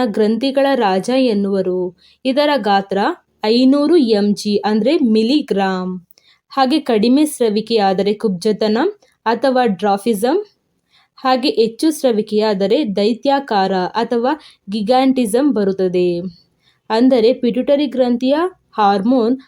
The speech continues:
ಅತಿ ಕಡಿಮೆಯಾದರೆ ಕುಬ್ಜತನ, ಹಾಗೆ ಅತಿ ಹೆಚ್ಚಾದರೆ ದೈತ್ಯತನ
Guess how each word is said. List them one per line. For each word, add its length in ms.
ಅತಿ 280
ಕಡಿಮೆಯಾದರೆ 880
ಕುಬ್ಜತನ, 580
ಹಾಗೆ 320
ಅತಿ 340
ಹೆಚ್ಚಾದರೆ 800
ದೈತ್ಯತನ 520